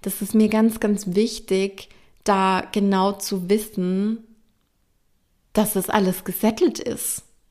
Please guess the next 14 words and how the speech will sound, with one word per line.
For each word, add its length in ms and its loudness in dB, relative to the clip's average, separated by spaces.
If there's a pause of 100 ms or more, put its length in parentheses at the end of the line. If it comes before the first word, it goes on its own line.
(880)
Das 200 0
ist 200 0
mir, 600 4
ja, 360 6
<laughs> 100 -16
ich 100 -8
glaube, 220 0
ich 140 -8
habe 100 2
es 160 -4
jetzt 160 -2
schon 100 2
dreimal 380 0
gesagt, 440 0